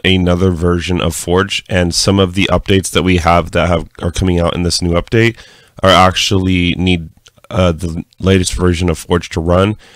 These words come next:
So in order to get this, you wanna go ahead and click on this upper right-hand corner with the three dots, which will bring down this drop-down. Go to Profile Options. And in here, you can change the name of the profile. You can change what type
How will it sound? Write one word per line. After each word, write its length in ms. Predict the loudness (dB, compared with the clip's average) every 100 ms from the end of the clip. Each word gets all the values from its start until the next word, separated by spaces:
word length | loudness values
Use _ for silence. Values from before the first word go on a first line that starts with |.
| -20 _
So 300 | 2 4 6
in 100 | 6
order 240 | 6 4
to 160 | 2 0
get 300 | 2 2 2
this, 320 | 2 2 0
you 80 | 2
wanna 160 | 2 4
go 80 |
ahead 80 | 2
and 80 | 2
click 260 | 0 0 2
on 200 | 2 2
this 220 | -2 -2
upper 460 | -4 0 2 4 2 -4 -8
right-hand 420 | 0 2 2 0
corner 340 | 0 0 2 2
with 180 | 0
the 100 | -2
three 240 | -4 0 0
dots, 440 | 2 2 0 -2
which 200 | -4 -2
will 80 | 0
bring 240 | 2 2
down 300 | 2 0 0
this 220 | 0 -2 0
drop-down. 520 | 0 2 4 2 2 -8 -20 -6
Go 140 | 2 4
to 100 | 4
Profile 640 | 4 2 2 2 2 2 0
Options. 720 | -2 0 -2 -2 -2 -4 -8 -14 -20 _ _ _ _ _ _ _ _ -2
And 160 | 2
in 140 | 4 4
here, 220 | 2 2
you 180 | 2 0
can 160 | -2
change 320 | 0 0 0 0
the 80 |
name 240 | 0 0 0
of 120 | -4
the 120 | -4
profile. 800 | 2 4 4 2 4 6 6 4
You 180 | 2 -2
can 440 | 0 0 2 0 -4
change 600 | -2 0 0 0 -4 -8
what 320 | -4 -2 -2
type 340 | 0 0 0